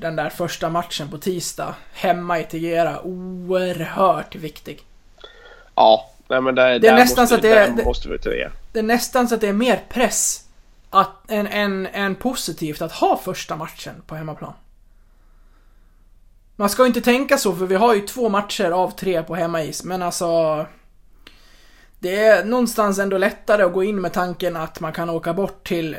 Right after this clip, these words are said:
Speaker 1: bortaplan och, eh, och sno en match än att man måste vinna. För jag menar, förlora hemma mot A I K första och åka till Hovet. Hallå?
Speaker 2: Ja, men då är man ju borta.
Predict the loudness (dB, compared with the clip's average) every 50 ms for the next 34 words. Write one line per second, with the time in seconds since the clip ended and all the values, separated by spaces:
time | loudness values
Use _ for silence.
0 | -12 -10 -8 -8 -8 -6 -6 -6 -6 -2 0 2 2 2 0 -4 -6 -8 -8 -8
1 | -10 -10 -10 -14 _ -12 -6 -4 -2 -2 -2 -2 -4 -6 -8 -10 -12 -16 _ _
2 | _ _ _ _ -20 _ _ _ _ _ _ -20 _ _ _ _ _ _ _ _
3 | _ -20 -18 -12 -8 -2 2 4 4 6 4 4 2 0 0 -2 -6 -6 -6 -8
4 | -8 -10 -10 -10 -10 -8 -4 -4 -4 -2 -2 -2 -2 -2 -2 -2 -4 -4 -6 -6
5 | -4 -4 -4 -2 -2 -4 -4 -6 -8 -8 -10 -12 _ -20 -20 -20 -20 -20 -20 -20
6 | -20 -20 -6 0 2 2 4 4 0 0 -2 -4 -2 0 2 2 4 4 4 4
7 | 4 2 0 0 0 -2 -2 -2 2 2 2 0 0 -6 -6 -6 -6 -4 -4 -4
8 | -4 -4 -6 -8 -10 -6 -2 -2 0 0 -2 -4 -6 -10 -16 -16 -18 -20 -20 -12
9 | -4 0 2 2 2 0 -4 -8 -10 -12 -14 -20 -20 -20 -20 -20 _ _ -20 -20
10 | _ _ _ _ _ _ _ -20 _ _ _ _ _ _ 2 4 4 6 6 6
11 | 8 8 6 6 4 2 0 0 0 2 2 0 0 2 0 -2 -2 -2